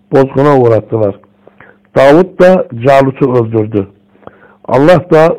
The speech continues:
saltanat ve hikmet verdi ve daha dilemekte olduğundan bazı şeyler öğretti. Bakara suresi iki yüz kırk dokuz, iki yüz elli birinci ayetler.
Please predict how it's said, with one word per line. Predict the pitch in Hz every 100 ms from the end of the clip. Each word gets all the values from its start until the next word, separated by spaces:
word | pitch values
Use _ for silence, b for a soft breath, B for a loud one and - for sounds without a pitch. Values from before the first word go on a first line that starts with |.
| 123
saltanat | 135 139 147 156 170 151
ve |
hikmet | 139 151 - 151 156
verdi | 139 131 120 156 165 165 b b b b
ve | 135 151 151 - - _ _ -
daha | 120 151 165 175 _ _ b b b b b -
dilemekte | 139 139 139 135 - 147
olduğundan | - 123 127 127 127 127 127 151 151
bazı | 117 143 139 131 -
şeyler | 135 123 139 110 - _ _ _ -
öğretti. | 117 110 107 - 101 - b b b b -
Bakara | 123 - 123
suresi | 117 123 117 113 147
iki | - 113 131
yüz | 117 -
kırk | 139 -
dokuz, | 120 - 147 156 -
iki | 127 127
yüz | 120
elli | 120 113 113 101
birinci | 107 107 92 -
ayetler. | 110 98 101 98 104 98